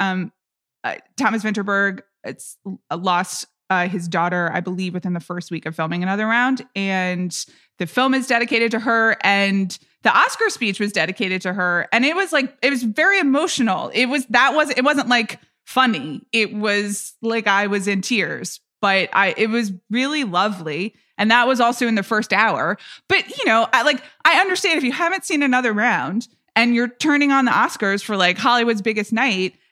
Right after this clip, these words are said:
and you get, like, you know, a very emotional at times difficult, but in a beautiful way, speech instead. It's kind of like, okay, well, this is, this is different. This is not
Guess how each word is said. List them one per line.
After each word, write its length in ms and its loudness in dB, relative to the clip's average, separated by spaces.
and 180 2
you 180 0
get, 440 0
like, 540 -6
you 120 -8
know, 140 0
a 60 0
very 400 0
emotional 1400 0
at 120 2
times 360 -2
difficult, 560 -2
but 100 -2
in 140 0
a 60 0
beautiful 500 -2
way, 320 2
speech 400 -4
instead. 580 0
It's 140 -8
kind 180 -2
of 80 -4
like, 180 -2
okay, 280 -2
well, 260 0
this 300 -4
is, 220 -4
this 160 -4
is 160 -2
different. 460 0
This 180 -4
is 100 -6
not 320 2